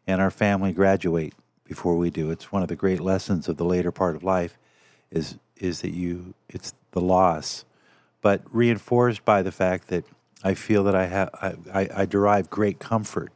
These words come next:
in having a good conceptual idea of where they're going and what they're doing. And the fact that, you know, in that afterlife, in the Morontia spheres, we will meet again.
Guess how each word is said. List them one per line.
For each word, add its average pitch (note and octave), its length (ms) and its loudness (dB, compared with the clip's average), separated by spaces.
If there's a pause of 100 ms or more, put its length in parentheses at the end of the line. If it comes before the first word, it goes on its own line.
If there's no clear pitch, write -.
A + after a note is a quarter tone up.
(760)
in F2+ 140 -6
having F#2+ 420 0
a E2+ 60 -2
good G#2 360 -2
conceptual G2 640 -4
idea F2+ 400 0
of E2+ 180 -6
where F#2 200 2
they're F2 100 -2
going E2+ 380 -2 (720)
and F2 160 -4
what F2 160 0
they're E2+ 120 -2
doing. E2+ 480 -6
And C#3+ 220 2
the B2+ 80 0
fact F#2+ 360 -2
that, F2+ 180 -4 (1200)
you G2 140 -18
know, F#2 160 0
in F#2+ 220 -2
that F2+ 180 2
afterlife, F#2 720 0 (640)
in F2 80 -20
the F2+ 80 -4
Morontia F#2 520 2
spheres, F#2+ 460 0
we F#2+ 180 0
will F#2 180 0
meet F#2 200 0
again. F2 420 -2